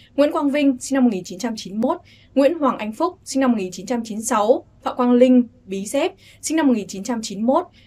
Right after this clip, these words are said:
Nguyễn Minh Sang, Sang Ngọ, sinh năm một nghìn chín trăm chín mươi, đến trình diện tại Cơ quan Cảnh sát điều tra Công an Thành phố Hồ Chí Minh tại số bốn trăm năm mươi chín Trần Hưng Đạo, phường Cầu Kho, quận một để hưởng sự khoan hồng của pháp luật. Những ai bao che những kẻ này sẽ bị xử lý nghiêm theo quy định.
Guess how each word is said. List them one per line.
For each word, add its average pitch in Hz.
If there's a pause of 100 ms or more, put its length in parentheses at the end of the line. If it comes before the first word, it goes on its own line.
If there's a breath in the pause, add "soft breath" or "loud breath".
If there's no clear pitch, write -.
(140 soft breath)
Nguyễn 254
Minh 262
Sang, 254
Sang 240
Ngọ, 240
sinh -
năm 247
một 226
nghìn 185
chín 196
trăm 233
chín 214
mươi, 247
đến 190
trình 220
diện 202
tại -
Cơ 208
quan 202
Cảnh 190
sát 262
điều 202
tra 196
Công 202
an 190
Thành 185
phố 185
Hồ 233
Chí 226
Minh 226 (300 loud breath)
tại 254
số 220
bốn 208
trăm 254
năm 226
mươi 226
chín 208
Trần 240
Hưng 202
Đạo, 214 (340 soft breath)
phường 247
Cầu 220
Kho, 254
quận 233
một 196
để 196
hưởng 190
sự 202
khoan 220
hồng 185
của 170
pháp 247
luật. 208 (340 soft breath)
Những 285
ai 302
bao 269
che 269
những 254
kẻ 247
này 185
sẽ 202
bị 240
xử 196
lý 170
nghiêm 220
theo 208
quy 185
định. 180